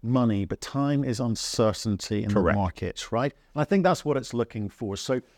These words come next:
Speaker 1: is there any sense of, I think they've been, you know, called a junta, the new junta, they've been called a new transitional government. Is there any sense of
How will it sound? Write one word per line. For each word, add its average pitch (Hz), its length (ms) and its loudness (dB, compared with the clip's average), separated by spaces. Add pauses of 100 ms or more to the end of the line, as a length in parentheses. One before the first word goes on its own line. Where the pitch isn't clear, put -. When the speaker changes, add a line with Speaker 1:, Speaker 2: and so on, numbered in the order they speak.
(280)
Speaker 1:
is 175 160 6
there 208 220 4
any 175 240 2
sense 135 520 0 (120)
of, 120 380 4 (720)
I 143 100 -2
think 170 180 2
they've 147 120 4
been, 120 440 2 (220)
you 120 160 2
know, 98 120 0
called 113 420 0
a 98 80 0
junta, 131 680 0
the 113 80 -4
new 113 200 2
junta, 143 640 2
they've 117 140 -2
been 110 180 2
called 113 400 -2
a 104 60 0
new 107 160 0
transitional 104 480 -4
government. 139 340 0 (460)
Is 170 180 2
there 185 100 2
any 202 240 4
sense 151 540 2 (160)
of 127 460 4